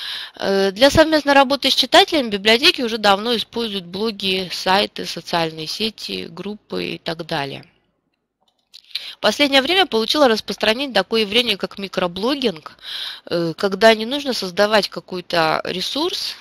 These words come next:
блог, тратить время на его оформление. Вот, например, к-, когда мы создаем блог, э, Google, э, на платформе Blogger,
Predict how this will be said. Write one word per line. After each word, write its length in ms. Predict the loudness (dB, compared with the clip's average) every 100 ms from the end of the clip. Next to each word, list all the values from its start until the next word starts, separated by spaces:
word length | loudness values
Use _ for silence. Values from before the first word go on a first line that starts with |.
| -14
блог, 640 | -16 -12 -6 -6 -6 -10 -20 _ -4
тратить 500 | 0 0 -2 -10 -6
время 340 | -2 0 -2
на 120 | -4
его 220 | -4 -4
оформление. 800 | -4 -2 -2 -2 -2 0 -2 -4
Вот, 220 | -4 -10
например, 460 | -16 -14 -12 -10 -10
к-, 180 | -12 -20 _
когда 300 | -8 -4 -4
мы 120 | -4
создаем 540 | -8 -10 -4 -4 -4 -10
блог, 340 | -12 -12 -12
э, 380 | -14 -14 -14 -16 -16
Google, 440 | -12 -8 -8 -10 _ -20 -18 -18 -16
э, 220 | -12 -12
на 100 | -12
платформе 460 | -4 -4 -2 -6 -6
Blogger, 500 | -8 -6 -6 -4 -6